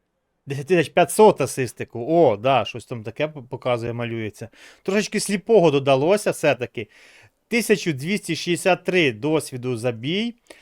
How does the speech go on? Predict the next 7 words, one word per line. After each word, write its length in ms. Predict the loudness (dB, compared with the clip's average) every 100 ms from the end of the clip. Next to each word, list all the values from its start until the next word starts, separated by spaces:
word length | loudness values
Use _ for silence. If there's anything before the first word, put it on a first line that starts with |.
| _
чистого. 600 | 0 2 2 0 -4 -4
Не 80 | 0
так 240 | 2 2
і 40 | 2
багато, 520 | 4 6 4 4 -2
насправді, 640 | -6 0 4 4 4 -2
ну. 380 | -4 -4 -4